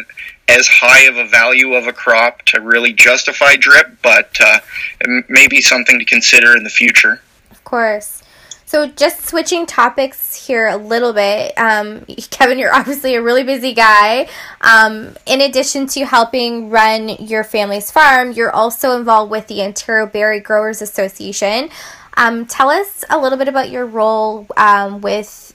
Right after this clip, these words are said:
Speaker 2: that commodity organization.
Speaker 1: So, I'm currently the president of the, of the Berry Growers right now, and it, we're, we're going through a pretty, uh, exciting time. Um, we, we've just recently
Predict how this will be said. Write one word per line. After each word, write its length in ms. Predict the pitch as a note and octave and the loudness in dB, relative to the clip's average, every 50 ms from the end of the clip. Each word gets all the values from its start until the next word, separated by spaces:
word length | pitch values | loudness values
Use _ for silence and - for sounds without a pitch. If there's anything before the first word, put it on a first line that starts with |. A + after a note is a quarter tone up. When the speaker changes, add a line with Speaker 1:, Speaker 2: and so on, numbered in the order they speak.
| G#3+ G#3 | -8 -2
Speaker 2:
that 260 | G#3+ G#3 F#3+ - - | 0 2 2 0 -2
commodity 460 | - - A3 G3+ G3 G3 G3 G3 G3 | -8 -8 -4 -4 -4 -4 -4 -6 -6
organization. 1000 | F#3+ F#3+ F#3+ F#3 G3 F#3+ F#3 F#3 F#3 G3 G3 G3+ - - - - - B3 B3+ A#3+ - _ _ _ _ _ _ - _ _ _ _ _ _ _ _ _ _ _ _ _ _ _ _ _ _ _ _ - - - - - - - - _ _ _ _ _ _ _ _ - | -6 -6 -6 -6 -6 -6 -8 -8 -10 -10 -12 -12 -12 -12 -12 -12 -12 -16 -18 -20 -20 _ _ _ _ _ _ -20 _ _ _ _ _ _ _ _ _ _ _ _ _ _ _ _ _ _ _ _ -18 -18 -16 -18 -20 -20 -20 -20 _ _ _ _ _ _ _ _ -4
Speaker 1:
So, 760 | - - F#3 F3+ F3 E3+ E3 D#3+ D3+ - - - D3 C3+ - - - - - - - - - | 0 2 2 4 4 2 0 0 -2 -4 -4 -4 -4 -4 -6 -12 -20 -20 -20 -20 -8 -2 2
I'm 220 | C#3 D#3 D#3+ C#3+ - - - - - | 2 2 2 0 -2 -6 -12 -8 -2
currently 420 | - - - G#3+ A3+ G#3 E3 E3 - | 0 0 2 2 2 2 2 2 2
the 100 | C#3 B2 | 2 0
president 520 | - - F3+ - - - - C3 B2 B2 | 0 4 4 4 4 2 0 0 0 0
of 100 | A#2 A2+ | 0 2
the, 420 | A#2 A#2 A#2 A#2 A2+ A2+ A2 - - - _ - - _ - | 4 4 4 4 4 2 -2 -6 -8 -18 _ -20 -20 _ -8
of 100 | A#2+ A#2+ | -8 -4
the 40 | A#2 | 0
Berry 240 | A2 B2 A#2+ - B2 | 0 2 2 2 0
Growers 360 | A#2 A#2+ A#2+ A#2+ A#2+ A#2 - | 0 0 0 2 2 2 4
right 200 | A#2+ A#2 A#2+ A#2+ | 4 4 4 4
now, 320 | - - - A#2+ C3+ C#3+ C#3+ | 2 2 2 4 4 4 4
and 100 | C3 B2+ | 2 2
it, 140 | B2+ - | 0 -2
we're, 200 | - C#3 C3+ B2 | -2 -4 -4 -2
we're 140 | B2+ C3+ C3 | -2 -4 -4
going 400 | A#2+ B2 A#2+ - D#3+ F#3+ G#3 - | -4 -8 -8 -2 2 2 2 2
through 220 | - D#3+ E3+ E3+ D#3 | 2 2 2 2 2
a 40 | |
pretty, 440 | - - - - - - - - C3+ | 0 0 2 4 4 6 6 6 4
uh, 140 | C#3 C3 B2 - - | 4 2 2 0 -2
exciting 420 | - - - D3+ C#3+ C#3+ C3 A#2+ | -2 0 2 4 4 4 2 2
time. 520 | - - - - C3+ C3+ C3+ B2+ A#2+ A2 - _ _ _ - _ _ _ _ _ _ - | -2 -6 -4 -2 0 2 2 0 0 -2 -12 _ _ _ -20 _ _ _ _ _ _ -4
Um, 560 | A2+ A2+ A2+ A2+ A2+ A2+ A#2 A#2 A#2 A2+ - - - - | -2 -2 -2 -2 -2 -4 -4 -4 -6 -8 -8 -10 -16 -14
we, 360 | B2+ B2+ C3 B2+ A#2 A2+ A2+ - | -8 -2 -2 -2 -2 -2 -4 -4
we've 160 | C3 B2+ A2+ | -4 -2 2
just 320 | - D3+ D#3 - - - _ _ _ _ _ _ _ _ - | 2 2 4 2 2 -2 _ _ _ _ _ _ _ _ -6
recently 800 | C3 C3 C#3+ C#3 - - D3 C3+ B2+ C3+ - A#2+ A#2+ A2+ - | 0 2 2 2 2 2 0 0 2 2 2 2 2 -2 -4